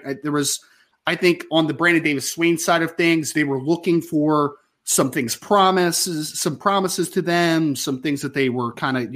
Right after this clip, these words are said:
asking for. Notre Dame did not see it fit, you know, to kinda make those promises happen for them.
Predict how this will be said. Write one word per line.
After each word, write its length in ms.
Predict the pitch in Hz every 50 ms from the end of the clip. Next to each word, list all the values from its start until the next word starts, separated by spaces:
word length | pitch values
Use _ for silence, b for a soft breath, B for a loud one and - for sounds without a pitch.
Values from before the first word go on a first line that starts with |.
| - -
asking 460 | - 170 180 170 - - - 170 160 151
for. 460 | - 175 160 156 156 156 151 156 b b b b b b b _
Notre 340 | 139 160 180 185 175 170 160
Dame 580 | 151 160 156 160 160 156 156 151 - - - -
did 140 | - 156 156
not 260 | 156 160 156 - -
see 280 | - - 160 170 160
it 280 | 147 - 147 143 - -
fit, 360 | _ - - 190 180 180 - - - _ _
you 100 | - 160
know, 140 | 156 151 147
to 100 | 139 156
kinda 360 | - - 156 147 139 131 113 -
make 220 | 143 151 160 156
those 140 | - 156 156
promises 400 | - 170 156 151 147 - 131 110
happen 340 | - - 196 226 - 226 214
for 220 | - 220 214 214
them. 200 | 208 233 277 330